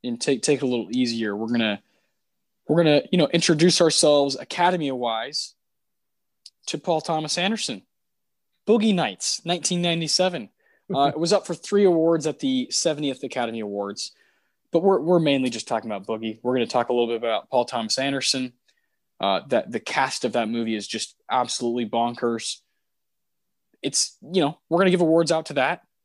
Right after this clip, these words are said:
Speaker 1: and just kinda have fun with it. Talk about, talk about the cast, talk about P T A, little bit of seventieth Academy Awards. Uh, just, just come on back and have some fun. Uh, it won't be, won't be as heavy as this one here.
Speaker 2: <laughs>
Speaker 1: Um, you know, these Best Picture showdowns are really special.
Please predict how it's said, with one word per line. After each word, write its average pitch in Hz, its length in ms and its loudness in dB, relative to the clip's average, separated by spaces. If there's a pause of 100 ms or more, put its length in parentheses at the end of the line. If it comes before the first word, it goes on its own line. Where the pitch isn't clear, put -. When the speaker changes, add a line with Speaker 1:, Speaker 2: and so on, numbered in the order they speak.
(120)
Speaker 1:
and 156 160 -4
just 151 160 -6
kinda 185 180 -4
have 175 140 -4
fun 147 240 -4
with - 160 -12
it. - 120 -20 (180)
Talk 139 200 -6
about, 135 400 -2
talk - 160 -6
about 147 140 -4
the 143 60 -10
cast, - 340 -6
talk 131 160 -4
about 135 180 -4
P 139 160 -8
T 123 180 -4
A, 117 260 -4 (760)
little 156 240 2
bit 151 140 0
of 139 60 0
seventieth 139 360 0
Academy 131 360 -4
Awards. 117 720 -6
Uh, 107 360 -4
just, 143 260 -14
just - 140 -12
come 208 160 2
on 190 140 2
back 170 200 2
and 147 80 -6
have 147 140 -4
some 123 140 -6
fun. 101 380 -8
Uh, 101 60 -8
it 110 280 -6
won't 147 200 0
be, 143 380 0 (160)
won't 151 140 0
be 156 100 4
as 127 100 2
heavy 131 280 -2
as 113 140 -2
this 123 200 -2
one 110 160 -6
here. 113 320 -6
Speaker 2:
<laughs> - 40 4
Speaker 1:
Um, 107 320 -4 (680)
you 160 80 4
know, 175 80 6
these 160 160 2
Best 175 220 0
Picture 147 220 -4
showdowns 131 460 -2
are 117 140 -4
really 123 200 -6
special. - 500 -8